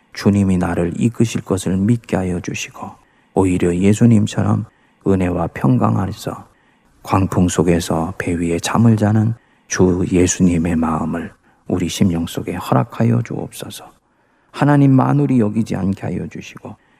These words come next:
주님을 늘 의식하며 주님이 불꽃 같은 눈동자로 지금 나를 지켜보고 계심을 바라보며 생각하고 판단하고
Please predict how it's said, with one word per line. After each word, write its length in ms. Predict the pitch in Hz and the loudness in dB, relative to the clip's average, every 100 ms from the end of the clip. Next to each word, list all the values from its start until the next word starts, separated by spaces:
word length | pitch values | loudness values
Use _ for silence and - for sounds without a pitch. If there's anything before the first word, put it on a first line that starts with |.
| _ | _
주님을 500 | - 131 151 156 156 | 0 4 6 6 6
늘 340 | 151 156 160 156 | 6 8 8 6
의식하며 840 | 160 160 143 - - 101 87 90 - _ _ _ - | 6 4 0 -4 -4 -4 -6 -10 -12 _ _ _ -8
주님이 560 | - 120 117 113 113 113 - | 0 4 4 4 2 -2 -10
불꽃 420 | - 127 - 135 | -4 -2 0 0
같은 380 | - 113 - 120 | 0 -2 2 4
눈동자로 680 | 107 110 110 117 107 101 98 | 4 4 4 2 4 2 0
지금 360 | 95 - 101 95 | -2 -2 0 0
나를 360 | 90 90 95 | 0 -2 -2
지켜보고 760 | 92 - - 143 120 117 107 110 | -4 -8 -4 -2 2 2 2 0
계심을 580 | 95 92 - 95 98 101 _ _ _ - | -2 -6 -4 -4 -2 -6 _ _ _ -12
바라보며 840 | - 101 87 87 87 87 85 90 _ _ - | -8 -4 -4 -2 -2 -2 -4 -8 _ _ -10
생각하고 840 | - - 120 113 113 - 113 120 - | -6 2 4 4 0 -4 -2 -2 0
판단하고 800 | - 113 98 92 85 95 95 | 2 2 2 -4 -6 -6 -6